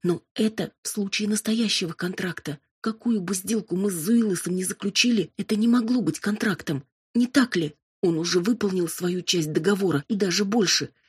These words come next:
Не просто залечил раны, но полностью исцелил меня. От потери крови должна была кружиться голова, но я чувствовала лишь усталость. Я открыла кран и пила до тех пор, пока опять не замутила. Закончив умываться,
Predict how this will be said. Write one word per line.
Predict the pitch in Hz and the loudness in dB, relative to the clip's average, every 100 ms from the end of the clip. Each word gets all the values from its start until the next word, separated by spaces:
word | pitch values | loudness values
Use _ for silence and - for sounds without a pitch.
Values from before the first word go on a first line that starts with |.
| _ | _
Не | 208 190 | -2 -2
просто | 220 226 - | -2 -2 0
залечил | 175 180 175 185 185 | 0 0 0 0 0
раны, | 180 165 147 - | 0 -2 -4 -2
но | 202 | -2
полностью | 190 214 208 214 - 220 | 0 0 2 0 0 -4
исцелил | - 254 233 202 | 0 2 2 2
меня. | 185 170 143 - _ _ - | 2 0 -2 -6 _ _ -8
От | 208 | -4
потери | - 202 214 190 | -2 0 0 -2
крови | - 220 190 | -2 -2 0
должна | 175 185 185 190 | 0 -2 -2 -4
была | 180 185 | -4 -4
кружиться | 208 190 190 - | -4 -4 -6 -6
голова, | 185 202 208 165 - - | -4 -2 0 -2 -4 -2
но | 185 | -2
я | 160 | 0
чувствовала | 156 - 214 - 170 156 156 | -4 -4 -6 -6 -6 -4 -2
лишь | 160 180 | -2 -2
усталость. | 196 - 226 185 165 - - _ _ _ _ | -4 -2 -2 0 -4 -8 -16 _ _ _ _
Я | 185 170 165 | -4 -2 -4
открыла | - - 190 151 | -4 -4 0 -2
кран | 151 170 202 214 - _ _ | -2 -4 -2 -4 -8 _ _
и | 180 | -10
пила | - 180 175 | -4 -2 -2
до | 156 170 | -2 -4
тех | 220 214 | -4 -4
пор, | - 170 | -6 -8
пока | - 160 165 | -6 -6 -6
опять | 160 156 151 190 | -2 -2 -2 -2
не | 160 | -2
замутила. | 175 175 - 165 139 123 _ _ _ - | 0 -2 -2 -2 -2 -4 _ _ _ -6
Закончив | 160 156 160 139 135 - | -6 -4 -4 -4 -4 -4
умываться, | 165 156 185 196 - | -4 -2 -4 -4 -8